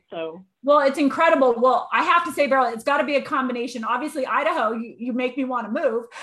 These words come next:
Speaker 2: Uh, that's amazing, the experience of all the people you've met, but it also has a lot to do with you and the dynamic and what you put out there. So I'm just so happy for you. I think to myself, only four or five times overwhelmed. I'm like, "Gosh,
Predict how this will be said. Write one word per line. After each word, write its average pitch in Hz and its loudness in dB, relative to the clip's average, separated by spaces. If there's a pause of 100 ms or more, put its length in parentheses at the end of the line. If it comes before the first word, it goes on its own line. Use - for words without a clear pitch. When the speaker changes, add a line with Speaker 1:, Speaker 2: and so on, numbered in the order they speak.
(200)
Speaker 2:
Uh, 277 4
that's 285 -4
amazing, 285 -4
the 262 -2
experience 277 -8
of 247 -10
all 254 -2
the 254 -4
people 320 -8
you've 240 -6
met, 247 -4
but 262 -2
it 269 -6
also 359 0
has 311 -2
a 269 -2
lot 240 -2
to 240 -12
do 240 -8
with 233 -8
you 233 -4
and 226 -2
the 226 -4
dynamic 226 -4
and 208 -8
what 247 -4
you 240 -8
put 233 -4
out 208 0
there. 214 -4
So 214 -2
I'm 277 0
just 349 -10 (220)
so 294 4
happy 254 0
for 285 -8
you. 262 -2 (260)
I 269 2
think 381 -4
to 427 -4
myself, 320 0 (180)
only 330 -2
four 285 2
or 330 -6
five 277 -2
times 247 -6
overwhelmed. 233 -6 (260)
I'm 339 -2
like, 349 2
"Gosh, 508 4